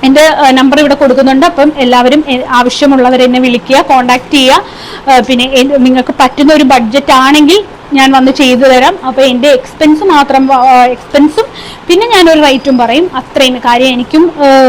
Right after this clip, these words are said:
ഒരുപാട് നിങ്ങൾക്ക് പറ്റുന്ന ഒരു റേറ്റ് ആയിരിക്കും എന്തായാലും ഞാൻ പറയുന്നത്. ഒരുപാട് ഓവറായിട്ടുള്ള എമൗണ്ട് ഒന്നും അല്ല. അപ്പൊ അതുകൊണ്ട്, ഏ, എങ്ങനെയാണെന്ന് വെച്ച് കഴിഞ്ഞാൽ നിങ്ങൾ പറയണം,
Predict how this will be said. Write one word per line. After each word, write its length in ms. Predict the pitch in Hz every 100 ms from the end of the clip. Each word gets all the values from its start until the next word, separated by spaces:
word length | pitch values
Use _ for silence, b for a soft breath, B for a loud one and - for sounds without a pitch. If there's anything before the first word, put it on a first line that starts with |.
| 254 254
ഒരുപാട് 680 | 254 302 339 440 453 - 302
നിങ്ങൾക്ക് 580 | 330 415 415 554 - 370
പറ്റുന്ന 280 | - 440
ഒരു 400 | 494 466 440 330
റേറ്റ് 240 | 330 339 359
ആയിരിക്കും 320 | 320 269 302
എന്തായാലും 360 | 285 302 302 302
ഞാൻ 160 | 277
പറയുന്നത്. 500 | 262 226 214 214 330 B B B -
ഒരുപാട് 300 | 254 269 285
ഓവറായിട്ടുള്ള 600 | 262 247 269 285 277 302
എമൗണ്ട് 340 | 294 262 262 254
ഒന്നും 160 | 247
അല്ല. 260 | 247 233 - - 262
അപ്പൊ 140 | 247
അതുകൊണ്ട്, 340 | 226 226 233
ഏ, 420 | 415 392 254 233 240
എങ്ങനെയാണെന്ന് 500 | 240 233 233 233 240
വെച്ച് 220 | 226 247
കഴിഞ്ഞാൽ 300 | 226 240 311
നിങ്ങൾ 220 | 277 247
പറയണം, 360 | - 220 226 339